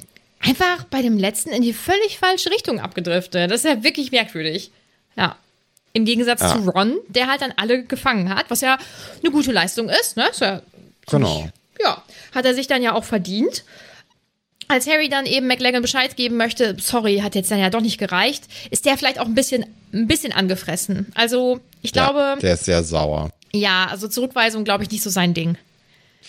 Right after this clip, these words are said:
Speaker 2: Nee, und dann, dann merkt man natürlich auch, okay, hier fürs Team wäre der vielleicht gar nicht so die beste Ergänzung,
Speaker 1: Mhm.
Speaker 2: wenn er da jetzt so schon, äh, austickt. Beziehungsweise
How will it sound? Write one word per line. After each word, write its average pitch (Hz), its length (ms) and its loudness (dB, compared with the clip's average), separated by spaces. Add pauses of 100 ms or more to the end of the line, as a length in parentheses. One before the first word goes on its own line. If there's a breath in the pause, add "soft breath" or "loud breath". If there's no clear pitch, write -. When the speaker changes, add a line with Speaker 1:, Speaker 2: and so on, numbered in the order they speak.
(220 soft breath)
Speaker 2:
Nee, 92 260 4
und 98 120 2
dann, 110 300 2
dann 104 100 2
merkt 110 240 2
man 117 140 0
natürlich 101 380 0
auch, 101 200 2
okay, 104 320 2
hier 104 400 0
fürs - 340 -2
Team 110 460 0 (340)
wäre 101 160 2
der 107 100 4
vielleicht 101 320 0
gar 101 120 4
nicht 104 180 0
so 101 120 -4
die 92 100 -2
beste 98 420 2
Ergänzung, 87 680 2
Speaker 1:
Mhm. 98 60 2 (100)
Speaker 2:
wenn 90 140 2
er 92 140 4
da 90 220 2
jetzt 98 380 -2
so 104 240 2
schon, 98 420 0 (440)
äh, 104 60 -2
austickt. 101 1300 0 (320 loud breath)
Beziehungsweise 123 1000 0